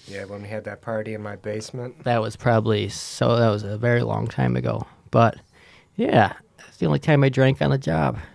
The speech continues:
Speaker 2: Just drink on the job. How about you, Mike? You ever drink on the job? Not at your current job, Bob.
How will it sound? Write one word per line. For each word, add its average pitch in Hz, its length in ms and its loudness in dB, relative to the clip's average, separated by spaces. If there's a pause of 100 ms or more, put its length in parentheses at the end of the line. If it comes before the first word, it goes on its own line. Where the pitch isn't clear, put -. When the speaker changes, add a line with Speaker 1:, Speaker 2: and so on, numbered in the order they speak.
(760)
Speaker 2:
Just 147 200 -6
drink 127 260 0
on 143 120 4
the 135 80 0
job. 143 340 0 (260)
How - 40 -6
about 147 260 -4
you, 170 80 2
Mike? 120 280 2
You - 40 0
ever 131 120 0
drink 127 320 0
on 131 80 2
the 127 80 0
job? 127 400 0
Not 113 180 2
at 113 140 -4
your - 100 -8
current 123 360 -4
job, 123 280 -6
Bob. 120 240 -4